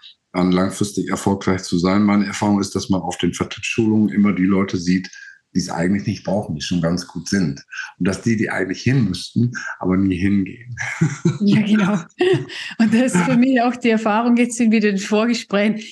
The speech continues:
Speaker 2: Nee, nee, ich brauche kein Verkaufsseminar. Und dann denk ich mir, ah, echt jetzt? Schau mal deine Ergebnisse an. Die sagen aber ganz was anderes,
Speaker 1: Mhm.
Speaker 2: dass du das bitte nötig hättest.
Speaker 1: Naja,
Speaker 2: Ja.
Speaker 1: letztlich so, dass man alles verkaufen muss.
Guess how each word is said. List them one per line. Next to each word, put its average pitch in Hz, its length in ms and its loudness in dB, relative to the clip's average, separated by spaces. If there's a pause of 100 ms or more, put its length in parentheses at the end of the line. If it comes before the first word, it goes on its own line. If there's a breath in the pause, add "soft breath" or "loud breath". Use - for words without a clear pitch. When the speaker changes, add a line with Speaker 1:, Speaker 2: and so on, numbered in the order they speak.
Speaker 2:
Nee, 226 120 2
nee, 220 260 2
ich 220 120 -2
brauche 202 320 -2
kein 180 240 0
Verkaufsseminar. 208 1000 0
Und 208 80 2
dann 175 80 0
denk 180 140 0
ich - 40 -18
mir, 185 200 0
ah, 180 180 2
echt 220 280 -4
jetzt? 196 260 -4
Schau 220 140 0
mal 214 120 2
deine 196 200 2
Ergebnisse 190 600 -2
an. 170 240 -4 (380 loud breath)
Die 247 100 2
sagen 220 320 -2
aber 196 220 0
ganz 190 300 -2
was 185 140 0
anderes, 185 580 -2 (320 loud breath)
Speaker 1:
Mhm. 175 100 2
Speaker 2:
dass 151 260 0
du 214 260 4
das 202 340 -2
bitte 220 280 2
nötig 202 400 0
hättest. 160 440 -4 (380 loud breath)
Speaker 1:
Naja, 120 320 2
Speaker 2:
Ja. 175 380 0
Speaker 1:
letztlich 151 420 4
so, 151 200 6
dass 127 220 2
man 127 140 4
alles 139 260 4
verkaufen 143 560 2
muss. 131 300 2